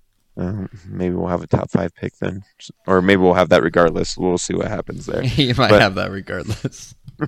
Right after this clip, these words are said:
Speaker 1: But that's another subject for another day. We have some madness to disseminate and look at, Nathan. So let's recap how our brackets are looking after four days of, quite honestly, excitement.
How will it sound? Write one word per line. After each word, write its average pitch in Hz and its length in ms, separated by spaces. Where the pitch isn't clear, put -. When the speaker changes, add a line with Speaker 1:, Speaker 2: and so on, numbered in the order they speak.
Speaker 1:
But 101 380
that's 101 220
another 98 240
subject 95 400
for 101 100
another 92 300
day. 90 340
We 98 140
have 95 200
some 92 280
madness 90 500
to 92 180
disseminate 87 680
and 90 180
look 90 180
at, 90 240
Nathan. 90 440
So 104 220
let's 110 300
recap 98 640
how 92 460
our 95 100
brackets 95 400
are 95 80
looking 92 520
after 92 680
four 95 280
days 95 440
of, 90 340
quite 95 180
honestly, 107 340
excitement. 92 520